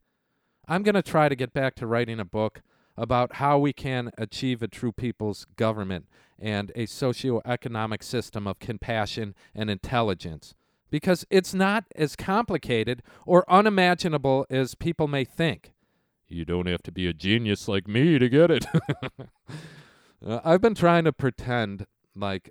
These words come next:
I respect everyone's opinion, even though I don't respect cruelty. So anyone not in favor of changing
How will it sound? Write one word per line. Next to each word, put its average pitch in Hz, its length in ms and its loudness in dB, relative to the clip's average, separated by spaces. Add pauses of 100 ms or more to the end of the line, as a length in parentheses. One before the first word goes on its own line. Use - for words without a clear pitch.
I 107 120 -4
respect 107 560 -4
everyone's 92 480 -8
opinion, 82 640 -10 (540)
even 113 300 0
though 98 160 2
I 92 100 2
don't 101 240 -4
respect - 540 -10 (280)
cruelty. 107 680 4 (380)
So 127 360 2
anyone 190 460 2
not 165 260 0
in 151 140 -6
favor 143 420 2
of 110 120 -4
changing 135 640 -4